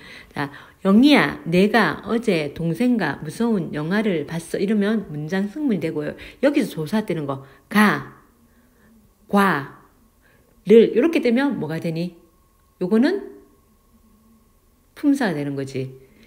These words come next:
아, 야도 떼야 되는구나. 그럼 영희는, 영희는 명사고, 야는 조사고, 내 대명사, 가 조사, 어제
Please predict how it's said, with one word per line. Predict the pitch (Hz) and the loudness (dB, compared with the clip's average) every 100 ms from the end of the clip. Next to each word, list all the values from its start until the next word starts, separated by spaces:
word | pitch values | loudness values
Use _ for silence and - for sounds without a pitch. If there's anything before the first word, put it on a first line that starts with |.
| - | -10
아, | 160 - 190 | -10 -2 4
야도 | 220 233 | 6 4
떼야 | - 160 | 2 -2
되는구나. | 139 135 135 131 - - | -4 -4 -8 -10 -14 -8
그럼 | 190 170 | 0 4
영희는, | 180 247 302 254 196 - - - - 175 | 6 8 8 6 2 -8 -20 -20 -6 2
영희는 | 180 254 285 240 | 6 8 8 6
명사고, | 151 156 156 202 190 151 - 165 | 2 0 -2 -2 0 0 0 2
야는 | 196 240 269 285 269 | 2 4 4 4 2
조사고, | 175 165 180 170 147 135 - - - - - _ _ | 0 0 -2 -2 -2 -2 -6 -16 -20 -20 -20 _ _
내 | 190 233 294 311 311 - - | 6 8 6 4 -4 -12 -14
대명사, | - 185 185 185 180 156 139 - _ _ _ - | 0 4 4 4 0 -4 -8 -12 _ _ _ -4
가 | 214 254 294 311 302 - - - | 2 4 4 0 -6 -18 -20 -8
조사, | - 175 180 151 139 - _ _ _ _ _ | -4 -2 -2 -4 -6 -14 _ _ _ _ _
어제 | 285 320 330 330 359 339 - | 0 2 4 4 4 -2 -10